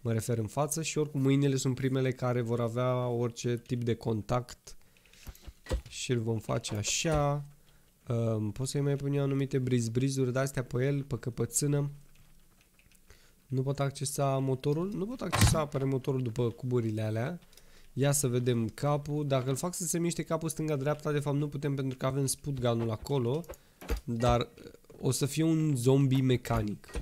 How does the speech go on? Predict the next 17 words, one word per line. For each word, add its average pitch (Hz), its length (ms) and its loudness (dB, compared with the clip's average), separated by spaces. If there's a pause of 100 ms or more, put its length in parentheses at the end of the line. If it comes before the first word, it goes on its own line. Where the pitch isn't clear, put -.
(100)
Un 107 100 -2
zombie 110 640 -2 (380)
ceva. 104 400 -4 (1500)
Um, 101 1000 -4
cred 127 160 -2
că 143 80 -4
am 151 120 -2
putea 139 220 0
face 143 260 -2
aici 120 200 2
o 120 140 0
chestie, 113 460 -2
să - 180 -2
conectăm 117 680 -4
astea. 113 720 -2 (1080)
Uuu, 147 560 0
da, 123 320 0